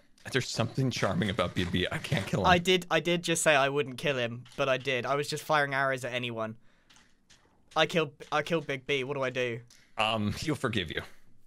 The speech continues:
Speaker 2: I hope so. I can't take his
Speaker 1: If he
Speaker 2: last
Speaker 1: shoots me,
Speaker 2: life.
Speaker 1: I will, I will murder him and I will eat his cookie. But if he doesn't fire, I won't kill him.
Speaker 2: The heat of the battle got to me. I didn't even
Speaker 1: It got
Speaker 2: have,
Speaker 1: to
Speaker 2: like,
Speaker 1: me
Speaker 2: an
Speaker 1: too.
Speaker 2: allegiance with him. I just didn't want to kill him.
Speaker 1: Okay.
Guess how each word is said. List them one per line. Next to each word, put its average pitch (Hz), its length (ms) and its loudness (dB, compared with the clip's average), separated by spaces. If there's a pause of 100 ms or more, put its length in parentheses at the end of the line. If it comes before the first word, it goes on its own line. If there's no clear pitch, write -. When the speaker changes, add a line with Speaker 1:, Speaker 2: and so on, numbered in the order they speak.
(400)
Speaker 2:
I 170 80 -6
hope 175 220 -6
so. 131 220 -4
I 165 80 0
can't 196 260 0
take 175 200 -2
his 160 80 -2
Speaker 1:
If 165 60 2
he 160 40 2
Speaker 2:
last 156 120 2
Speaker 1:
shoots 185 180 -2
me, 190 80 4
Speaker 2:
life. 139 80 2
Speaker 1:
I 131 60 -2
will, 131 120 0
I 120 80 4
will 127 180 2
murder 117 400 2
him 160 300 -2
and 107 100 0
I 98 40 2
will 92 140 0
eat 101 120 2
his 95 140 0
cookie. 85 380 -4 (160)
But 98 260 0
if 104 120 -4
he 113 120 -2
doesn't 117 220 -2
fire, 131 200 4
I 113 60 2
won't 92 240 -4
kill 73 140 0
him. 64 120 -8 (340)
Speaker 2:
The 208 80 -2
heat 285 200 0
of 254 80 2
the 247 60 -2
battle 240 260 4
got 226 220 -2
to 247 180 -8
me. 214 280 -12 (480)
I 180 80 6
didn't 226 180 -4
even 214 180 2
Speaker 1:
It 196 60 4
got 190 60 8
Speaker 2:
have, 202 100 8
Speaker 1:
to 202 40 0
Speaker 2:
like, 202 120 4
Speaker 1:
me 247 80 2
Speaker 2:
an - 40 2
Speaker 1:
too. - 100 2
Speaker 2:
allegiance 185 440 0
with 180 160 0
him. 165 140 2
I 156 80 2
just 196 180 -4
didn't 185 200 2
want 170 120 4
to 165 60 2
kill 160 200 -2
him. 135 200 -4 (340)
Speaker 1:
Okay. 110 200 0